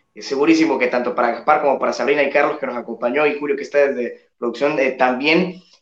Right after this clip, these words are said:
Y aprovechando que estás acá, eh, los libreteros, los,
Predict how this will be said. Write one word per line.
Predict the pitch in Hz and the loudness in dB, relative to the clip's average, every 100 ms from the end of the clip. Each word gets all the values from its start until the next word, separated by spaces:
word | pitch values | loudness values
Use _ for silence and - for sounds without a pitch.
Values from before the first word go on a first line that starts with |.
| _ | _
Y | 123 131 131 - - - - | -2 2 2 0 -6 -18 -4
aprovechando | 123 160 151 147 170 170 180 | 0 4 6 6 4 4 2
que | - | 0
estás | - 160 | 0 0
acá, | 156 - 151 156 - - | 0 2 4 4 2 -6
eh, | 127 | -4
los | 123 135 | 0 0
libreteros, | 147 156 160 170 180 165 139 | 2 2 2 2 4 4 2
los, | 120 113 110 107 | -6 -8 -8 -12